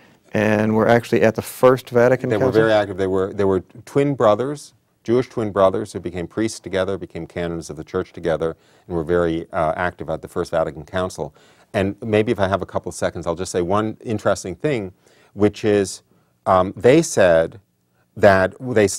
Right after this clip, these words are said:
Speaker 2: they studied the Jewish scriptures, and they realized that either Jesus was the Messiah, and they had to become Christian, or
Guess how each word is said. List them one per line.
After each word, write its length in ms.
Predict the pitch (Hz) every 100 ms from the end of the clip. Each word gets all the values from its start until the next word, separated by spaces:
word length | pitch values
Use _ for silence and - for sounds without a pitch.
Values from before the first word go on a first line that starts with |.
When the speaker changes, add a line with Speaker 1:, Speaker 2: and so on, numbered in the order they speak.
| -
Speaker 2:
they 160 | 107 101
studied 320 | - 135 147
the 80 | 120
Jewish 260 | 120 117
scriptures, 600 | - 113 - 76 73 - _ _ _
and 140 | 104 101
they 100 | 98
realized 760 | 123 131 113 98 98 98 -
that 160 | 92 87
either 600 | 131 143 160 101 80 87 - _ _
Jesus 380 | - 135 143 -
was 120 | 117
the 80 | 110
Messiah, 600 | 95 - 123 110 78 110 _ _
and 100 | 104
they 60 | 90
had 160 | 98 104
to 60 |
become 220 | - 95
Christian, 540 | 85 151 147 - 76 - _ _ _ -
or 500 | 131 131 123 117